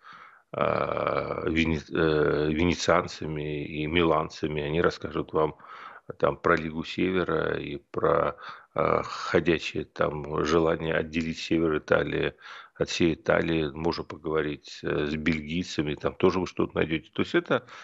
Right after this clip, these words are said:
ну, нормальная позиция. Как правило, она уравновешивается тем, что подавляющая часть населения, она,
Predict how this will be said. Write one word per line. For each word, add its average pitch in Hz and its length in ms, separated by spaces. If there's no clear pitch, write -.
ну, 98 120
нормальная 90 580
позиция. 90 880
Как - 180
правило, 127 300
она 95 140
уравновешивается 87 880
тем, 117 300
что - 460
подавляющая 80 680
часть - 300
населения, 92 580
она, 73 520